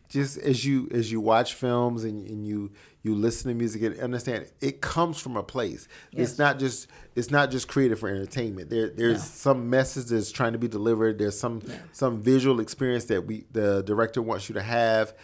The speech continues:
Speaker 1: that I think that you need to open your mind to a little bit and know that you also can create some experiences for yourself.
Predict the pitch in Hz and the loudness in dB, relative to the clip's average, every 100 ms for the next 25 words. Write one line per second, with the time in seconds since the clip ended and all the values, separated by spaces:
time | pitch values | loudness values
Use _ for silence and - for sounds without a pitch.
0 | - _ - 117 - 120 - 160 147 123 | -20 _ 2 2 2 -6 0 -2 0 -6
1 | - 139 131 113 117 - - _ 143 143 | -4 -4 -4 -2 -2 -2 -10 _ 0 2
2 | 131 110 113 117 117 107 113 104 101 101 | 0 2 2 2 2 -2 -4 -4 -4 -6
3 | - 117 117 147 160 117 120 175 185 120 | -4 -4 0 2 4 0 0 -4 4 6
4 | 160 175 107 101 107 101 120 104 85 104 | 6 4 0 0 -2 -6 -4 -4 -6 -10
5 | 90 - 95 82 85 - 82 87 92 57 | -12 -10 -10 -10 -12 -10 -10 -8 -8 -8